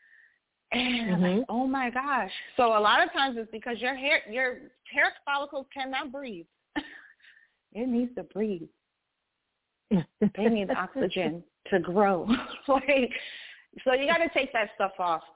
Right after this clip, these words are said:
Speaker 1: It, it, it should only be a temporary thing, and, and I always recommend to take breaks in between. And I feel like a lot of other stylists do as well. Like, give your hair a break and then come back in a week or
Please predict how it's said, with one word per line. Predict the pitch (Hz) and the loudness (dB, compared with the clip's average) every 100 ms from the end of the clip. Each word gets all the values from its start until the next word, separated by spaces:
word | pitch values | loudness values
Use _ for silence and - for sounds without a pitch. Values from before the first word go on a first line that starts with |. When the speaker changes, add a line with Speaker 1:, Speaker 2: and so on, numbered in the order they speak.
| - | -4
Speaker 1:
It, | 214 220 | -4 -2
it, | 233 247 - | -2 -4 -4
it | 214 233 - | -6 -6 -8
should | 233 226 | -2 -2
only | 226 240 | 0 -2
be | 220 233 | -2 -2
a | 202 202 | -4 -6
temporary | 233 208 185 175 170 | -12 -8 -6 -4 -4
thing, | 185 180 | -6 -6
and, | 180 165 - | -6 -8 -8
and | 165 175 170 _ _ - | -8 -6 -10 _ _ 2
I | 180 196 | 6 6
always | 214 202 185 | 4 0 -2
recommend | 180 175 185 165 170 135 _ _ | -6 -8 -8 -10 -10 -14 _ _
to | 214 214 | -6 -2
take | 214 196 | -2 -2
breaks | 170 185 190 - | -2 -4 -4 -6
in | 175 | -6
between. | 165 170 190 170 165 170 - | -6 -8 -8 -8 -8 -8 2
And | 208 | 4
I | |
feel | 208 190 | 4 2
like | 185 | 2
a | 180 | 2
lot | 175 165 | 4 4
of | 151 | 2
other | 165 170 | 2 0
stylists | 170 170 160 160 - _ _ _ _ _ | 2 2 4 0 -4 _ _ _ _ _
do | 196 | 4
as | 180 165 | 4 4
well. | 170 156 | 4 4
Like, | 147 151 | 4 0
give | 151 175 | -2 -2
your | 175 | 0
hair | 165 | 0
a | |
break | 151 170 160 156 160 - - - | 0 4 4 2 -4 -20 -16 -6
and | |
then | 156 160 | -4 -2
come | 180 170 | -2 2
back | 156 156 - | 4 4 2
in | 151 | -4
a | |
week | 151 | -4
or | 151 | -4